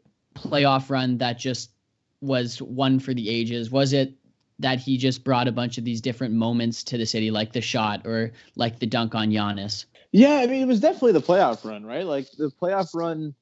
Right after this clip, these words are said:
Speaker 2: it always felt like it could go somewhere because he was on the team, right? It never felt like, "Oh, they're gonna run into some unstoppable LeBron type," because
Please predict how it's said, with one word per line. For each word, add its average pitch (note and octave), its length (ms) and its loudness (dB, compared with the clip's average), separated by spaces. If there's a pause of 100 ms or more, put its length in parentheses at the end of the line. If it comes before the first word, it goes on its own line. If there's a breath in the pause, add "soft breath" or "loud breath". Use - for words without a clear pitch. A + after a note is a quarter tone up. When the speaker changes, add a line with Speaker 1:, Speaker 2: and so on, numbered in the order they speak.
(140)
Speaker 2:
it C#3+ 80 -2
always E3+ 280 -2
felt D3+ 300 -4
like C#3+ 180 -4
it C#3+ 100 -4
could B2+ 180 -4
go A#2 160 -2
somewhere G2+ 400 -10
because G#2 300 -4
he A2 80 0
was G#2 120 -4
on G2+ 100 -4
the F#2+ 80 -8
team, G2 360 -8
right? F#2+ 260 -4
It B2 80 -2
never B2 240 -2
felt A#2+ 320 0
like, G#2+ 220 0
"Oh, A#2 180 6
they're G#2+ 120 -2
gonna G#2+ 220 -4
run G#2 160 -2
into G#2 180 -10
some G2+ 500 -12
unstoppable G#2+ 640 2
LeBron G#2 500 0
type," F#2 260 -6
because A#2+ 720 -4